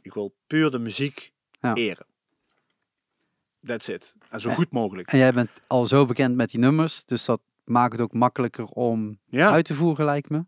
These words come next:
Speaker 1: Ja.
Speaker 2: En jij hebt er ook bepaalde gedachten bij gehad, denk ik.
Speaker 1: Ja.
Speaker 2: En, of bepaalde, eh, momenten mee meegemaakt, zal ik het zo
Speaker 1: Ja, nee,
Speaker 2: omschrijven.
Speaker 1: dat is, ja.
Speaker 2: Ehm,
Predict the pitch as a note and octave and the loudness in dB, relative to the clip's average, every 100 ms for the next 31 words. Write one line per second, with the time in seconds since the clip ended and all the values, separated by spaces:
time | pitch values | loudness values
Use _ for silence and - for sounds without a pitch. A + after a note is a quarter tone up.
0 | _ C#3 G3 E3 _ _ A2+ B2 B2 A2 | _ 2 2 2 _ _ 2 2 2 -2
1 | B2 C3 - C3 C3 C3+ C3 - B2 A#2+ | -6 -6 -2 0 0 -2 -4 -2 -2 -2
2 | A#2 A#2+ A#2+ A#2+ B2+ - D#3+ F#3 A2 - | 0 -2 0 -2 -4 4 6 6 2 2
3 | A#2+ A2 A2 - A2 A2 A2 _ _ _ | 2 4 0 0 -4 -4 -8 _ _ _
4 | _ _ A#2+ A#2+ C3 C3 B2 A2+ A#2 B2+ | _ _ 2 4 2 2 0 0 0 0
5 | A#2+ A#2+ A#2+ - A2 G#2 - A#3 F#3 C3+ | -2 -4 -6 -8 -8 -8 2 6 8 8
6 | B2+ A2+ B2 D#3 - - F3 D3+ _ _ | 8 6 4 2 -8 -8 -6 -6 _ _
7 | _ _ C3 C#3 C#3+ C#3 | _ _ 2 4 4 0